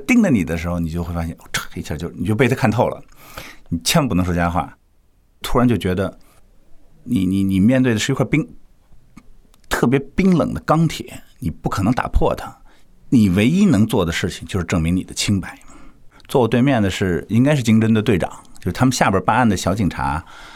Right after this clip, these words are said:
把我约过来，然后呢，应该是经侦的队长跟我谈，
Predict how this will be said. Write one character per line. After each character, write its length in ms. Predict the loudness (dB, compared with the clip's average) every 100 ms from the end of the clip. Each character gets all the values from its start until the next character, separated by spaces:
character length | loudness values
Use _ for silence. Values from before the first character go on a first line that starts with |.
| -20 -20 -20 -20 -20 -12 -2
把 100 | 0
我 160 | 0
约 140 | 0 2
过 160 | 2
来， 320 | 0 0 -2 -4
然 160 | -2
后 120 | 0
呢， 120 | 0 2
应 80 |
该 80 | 2
是 60 | 2
经 180 | 2 2
侦 100 | 2
的 80 |
队 140 | 2 -2
长 160 | -2 -10 -20 -12
跟 120 | -4 -4
我 80 | -4
谈， 340 | -8 -8 -10